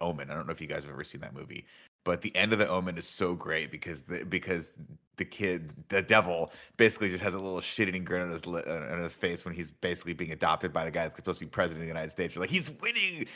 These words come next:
No one can stop this person." And I love, I just like that feeling. I like anything that can, that can stoke that for me, and this totally did it for me.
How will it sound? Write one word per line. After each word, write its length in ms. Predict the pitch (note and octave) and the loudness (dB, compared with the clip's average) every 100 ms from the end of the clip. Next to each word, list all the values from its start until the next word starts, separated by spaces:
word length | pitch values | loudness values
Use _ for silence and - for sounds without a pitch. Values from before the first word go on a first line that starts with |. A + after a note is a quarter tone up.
| - | -2
No 100 | F#3 | 2
one 180 | G3+ G#3 | 4 4
can 160 | G3 | 2
stop 360 | F3 F3 F3+ - | 2 4 2 0
this 120 | D#3+ | -4
person." 360 | - C3 C3 G#2+ | 2 2 2 2
And 120 | G#2+ | 4
I 40 | |
love, 480 | A2 G2+ G#2+ G#2 - - - _ _ - | 6 8 8 8 2 -14 -20 _ _ 0
I 100 | A2 | 2
just 180 | A#2 A2+ | 2 0
like 420 | G2 G#2+ - - - - | 4 2 2 -6 -8 -6
that 320 | F#2 F#2+ - | 0 2 0
feeling. 520 | - F2+ G2 D#2+ D#2 | -4 -2 0 0 -2
I 80 | D#2 | 0
like 200 | F2 G2 | 2 0
anything 300 | G2+ G2+ - | 0 -4 -2
that 140 | F#2+ E2+ | -4 -4
can, 240 | E2+ - - | -6 -10 -4
that 140 | F2 | -2
can 100 | F2 | -2
stoke 360 | E2 - F#2+ F#2+ | -4 0 0 0
that 260 | D#2+ - - | -2 -4 -6
for 160 | D#2 | -8
me, 160 | D#2+ D#2 | -8 -8
and 180 | D#2 E2 | -8 -8
this 140 | E2+ | -6
totally 260 | - D#2+ D2+ | -4 -4 -4
did 140 | D2+ | -6
it 100 | B1 | -8
for 100 | - | -10
me. 100 | - | -14